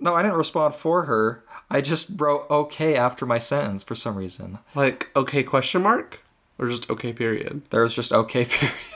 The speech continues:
Speaker 2: Mm, okay.
Speaker 1: It's like, mm, okay.
Speaker 2: Okay.
Speaker 1: But not even question mark. It's not like, it wasn't me like,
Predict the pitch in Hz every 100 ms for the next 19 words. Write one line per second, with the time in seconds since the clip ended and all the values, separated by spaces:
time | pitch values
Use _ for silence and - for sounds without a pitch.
0 | - - 127 131 131 131 - 156 165 180
1 | - 170 156 143 - - 180 175 165 165
2 | - - 156 160 165 156 147 147 156 180
3 | - 123 120 160 185 208 185 - 190 175
4 | 131 127 139 151 147 123 113 - _ _
5 | 131 135 139 - - 123 120 117 104 -